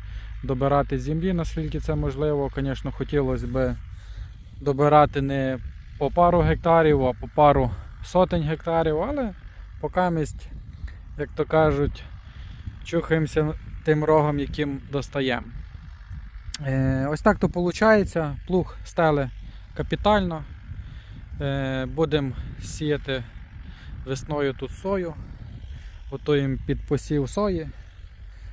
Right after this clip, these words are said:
Ось так то получається. Глибина нормальна.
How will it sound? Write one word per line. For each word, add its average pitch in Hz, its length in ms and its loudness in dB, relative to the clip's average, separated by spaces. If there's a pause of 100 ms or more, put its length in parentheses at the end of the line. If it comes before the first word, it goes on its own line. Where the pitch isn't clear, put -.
(160)
Ось - 80 -14
так 220 160 2
то 190 140 -2
получається. 143 720 2
Глибина 175 640 2 (320)
нормальна. 165 640 0